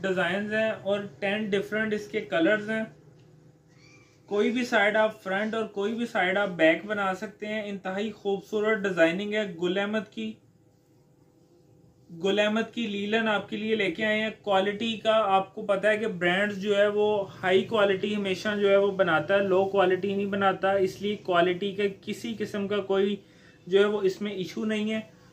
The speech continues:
कोई कंप्लेन नहीं है किसी किस्म की। brand की quality अच्छी होती है, stamp के साथ है। ये stamp भी आप देख सकते हैं इसकी।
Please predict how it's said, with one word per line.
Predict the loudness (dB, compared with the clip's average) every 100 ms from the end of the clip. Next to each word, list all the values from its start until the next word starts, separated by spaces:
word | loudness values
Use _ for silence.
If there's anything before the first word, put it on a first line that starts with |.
| _
कोई | 2 2
कंप्लेन | 2 -4 0 0 0
नहीं | -2 -2 -2
है | -4
किसी | -4 -4
किस्म | -6 -6 -6
की। | -6 -2
brand | 0 0 -2
की | -6
quality | -2 -2 0 2
अच्छी | 0 2 -4
होती | -4 -4
है, | -4
stamp | -2 -4 -4 -4
के | -6
साथ | -2 0 0 0
है। | 0
ये | 0 0
stamp | -4 -4 -2
भी | -2
आप | 0
देख | 0 0
सकते | -2 -8 -6
हैं | -6
इसकी। | -8 -10